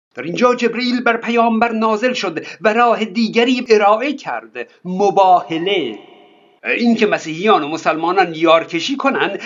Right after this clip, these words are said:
در بیابان مقابل هم بایستند و هی به هم دیگه فوش خوا-، نه،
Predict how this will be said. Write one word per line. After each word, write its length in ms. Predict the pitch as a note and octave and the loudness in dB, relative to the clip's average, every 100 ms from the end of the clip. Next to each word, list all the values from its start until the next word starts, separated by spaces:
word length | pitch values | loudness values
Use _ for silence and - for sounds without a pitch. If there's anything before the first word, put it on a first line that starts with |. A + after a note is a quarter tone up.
| - | -6
در 140 | B2+ E3+ | -4 0
بیابان 460 | G#3+ A3+ A#3 C4 | 2 4 4 0
مقابل 420 | B3+ C#4 D#4+ C4+ | -2 -2 -2 0
هم 260 | G#3 A3+ G#3 | 0 0 -2
بایستند 680 | C4+ A3+ - - D3+ D#3+ - - | -8 -8 -6 -2 -2 -2 -6 -2
و 60 | B3 | -2
هی 200 | - C4 | 2 0
به 80 | - | 0
هم 140 | G3+ | -2
دیگه 280 | G3 G#3+ B3+ | -4 -4 -6
فوش 300 | - A#3 G#3+ | -2 -2 -2
خوا-، 260 | G3+ D#3+ - | -4 -6 -4
نه، 180 | D3 B2 | -2 -2